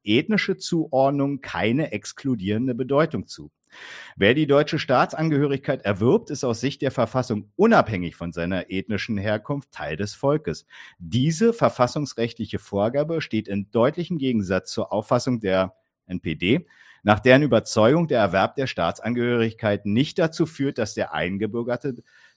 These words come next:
äh, Teil des deutschen Volkes wird. Und dann geht's weiter. Da, jetzt zur N P D selbst. <clears throat> Das politische Konzept der Antragsgegnerin, also der N P D,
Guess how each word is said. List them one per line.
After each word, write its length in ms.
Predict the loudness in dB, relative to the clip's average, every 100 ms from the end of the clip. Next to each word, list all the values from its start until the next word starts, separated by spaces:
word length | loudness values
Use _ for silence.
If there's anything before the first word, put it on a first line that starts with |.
| _
äh, 240 | -4 -2 -2
Teil 280 | -4 -6 -4
des 140 | -6
deutschen 360 | -8 -10 -8 -8
Volkes 520 | -4 -4 -4 -10 -8
wird. 320 | -8 -8 -12 _ _ -18 -18 -18 _ _ _ _ _ _ _ -14 -14 -14 -20 -2
Und 80 | 2
dann 260 | 2 0 -8 -6
geht's 240 | -6 -2
weiter. 380 | -2 0 -2 -4 -10 _ _ -20 -20 _ _ _ _ 0
Da, 140 | 0 2
jetzt 280 | -2 -2 0
zur 100 | 0
N 140 | 2
P 140 | 2
D 140 | 2 2
selbst. 540 | 0 0 -2 -6 -14 _ 4
<clears throat> 60 | 4 4
Das 220 | 4 2 4
politische 540 | 2 2 0 -2 -2
Konzept 420 | -2 -2 0 0
der 100 | 0
Antragsgegnerin, 920 | 0 -2 -4 0 2 2 2 0 -2
also 180 | -4 -10
der 160 | -12 -16
N 100 | -16
P 120 | -12
D, 180 | -12